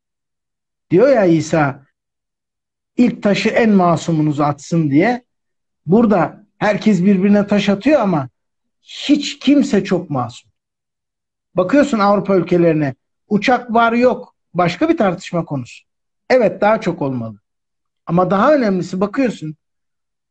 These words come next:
ya iki ay, Temmuz ve Ağustos bunun en riskli olduğu ay. Peki bu adamlar ne yapıyor Temmuz ve Ağustos'ta?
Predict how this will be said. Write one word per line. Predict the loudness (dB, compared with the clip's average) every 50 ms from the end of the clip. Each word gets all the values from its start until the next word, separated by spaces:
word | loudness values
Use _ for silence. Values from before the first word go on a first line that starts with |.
| _
ya | -2 0 0 0 0 -2 -4 -6
iki | -6 -4 -2 0 0 0
ay, | 2 0 -2 -4 -8 _ _ _ _ 0
Temmuz | 2 2 2 2 0 -2 -2 0
ve | 0 2
Ağustos | 4 4 4 2 0 -2 -6 -12 -12 -12 -12 -14 _ -2
bunun | 0 0 0 0 -2 0
en | 0 2 2 4
riskli | 2 0 0 -2 -8 -4 -2
olduğu | -2 0 0 -2 0 -2 -2 -2
ay. | -2 -4 -6 -10 _ _ _ _ _ _ _ _ _ _ _ -4
Peki | -2 0 2 2 2
bu | 2 2
adamlar | 2 2 2 2 2 2 2 2 2 2
ne |
yapıyor | 2 2 0 0 -2 -4 -4 -2
Temmuz | -2 -2 0 0 -4 -4 -2 0
ve | 2
Ağustos'ta? | 2 2 2 0 -2 -10 -6 -6 -6 -4 -2 0 0 0 0 -2 -6